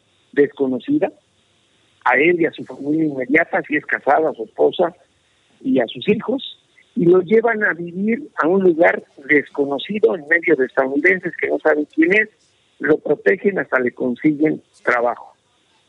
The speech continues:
Un testigo cooperante es aquel a quien también le reducen la sentencia, pero sin ofrecerle siquiera la residencia legal en los Estados Unidos. Eh,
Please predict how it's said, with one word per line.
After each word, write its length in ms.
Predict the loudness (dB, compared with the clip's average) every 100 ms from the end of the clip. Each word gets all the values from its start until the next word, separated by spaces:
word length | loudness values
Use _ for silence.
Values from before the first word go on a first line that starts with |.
| -2
Un 220 | 0 2
testigo 720 | 2 -2 -2 -4 -2 2 2
cooperante 840 | 2 0 2 0 2 -2 -6 -8 -8 _ _ _ _ _ _ _ _ -2
es 220 | -2 0
aquel 360 | -2 2 2 2
a 60 |
quien 280 | -4 -8 -8
también 680 | -2 -4 -2 0 4 4 4
le 120 | 2
reducen 560 | 0 -2 -2 -4 -4 -2
la 100 | -2
sentencia, 600 | -2 0 0 -2 -6 -14 _ _ _ _ _ _ 2
pero 320 | 4 4 -2
sin 200 | -4 -6
ofrecerle 760 | -4 -2 -2 2 0 2 -2
siquiera 540 | -2 -10 0 2 4 2
la 160 | 0
residencia 800 | -2 -6 -8 -4 -2 -2 -2 0
legal 440 | 0 0 0 2 0
en 120 | -6
los 200 | -12 -12
Estados 380 | -4 0 0 -2
Unidos. 340 | 0 2 0 -2 -16 _ _ _ _ _ _ _ _ _ _
Eh, 560 | 2 4 4 4 2